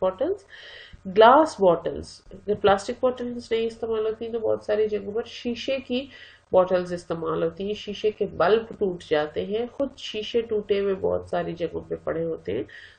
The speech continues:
तो अगर उनको, अ, अलग-अलग कर लिया जाए, फेंकते वक्त ख्याल रखा जाए कि शीशे और प्लास्टिक एक जगह डाले जाएं ताकि वो recycling वाले plant में जा सकें।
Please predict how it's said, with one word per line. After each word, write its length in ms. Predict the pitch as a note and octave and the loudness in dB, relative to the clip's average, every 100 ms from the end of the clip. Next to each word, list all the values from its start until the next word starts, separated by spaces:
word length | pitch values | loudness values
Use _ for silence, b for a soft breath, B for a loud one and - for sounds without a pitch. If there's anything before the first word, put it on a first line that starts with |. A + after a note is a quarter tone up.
| - | -6
तो 60 | G3+ | -2
अगर 180 | F3+ F#3 | 0 0
उनको, 500 | F#3 F3+ G#3 B3+ B B B - | -2 -2 2 2 B B B 0
अ, 60 | F3+ F3 F3 | 2 2 0
अलग-अलग 560 | - F#3+ G3+ G#3 F#3 F3 | 2 4 6 6 4 4
कर 160 | D#3+ D#3 | -2 -2
लिया 300 | D#3 D#3+ D3+ | -2 0 0
जाए, 300 | - G#2 - | 0 0 0
फेंकते 500 | - F#3 E3+ - F3+ | -2 -4 -4 -4 -4
वक्त 200 | F3 F3 | -4 -8
ख्याल 400 | - E3 D#3 E3 | -4 -2 -2 -4
रखा 260 | D#3+ - D#3+ | -8 -8 -8
जाए 300 | F3 - - | -4 -6 -6
कि 300 | - G3+ G#3+ B B - | -4 -4 -4 B B -16
शीशे 480 | - F#3+ - G3 G3 | -6 -6 0 2 2
और 220 | - E3 | 0 -4
प्लास्टिक 640 | E3 D#3+ E3 - G3 G3 - | 0 -2 -2 -4 -4 -4 -8
एक 200 | D#3 - | -6 -6
जगह 240 | F#3+ A3 | -4 -2
डाले 320 | G#3+ G3+ G3+ | 0 0 0
जाएं 240 | G3+ G#3 G3+ | 0 0 0
ताकि 340 | E3+ E3 G3 | -2 -4 -4
वो 180 | G3+ A3 | -2 0
recycling 840 | G#3+ A3+ - F#3 E3+ - F3+ G3+ | 0 -4 -2 0 0 -4 -6 -4
वाले 260 | F#3+ E3 D#3+ | -2 0 -2
plant 420 | - D#3 D3 D#3 - | -4 -2 -2 -4 -8
में 260 | F#3 B3+ D4+ | -4 -4 -4
जा 240 | F#3+ C3 | -2 -2
सकें। 440 | - - D2 F#2 | -2 -6 -8 -8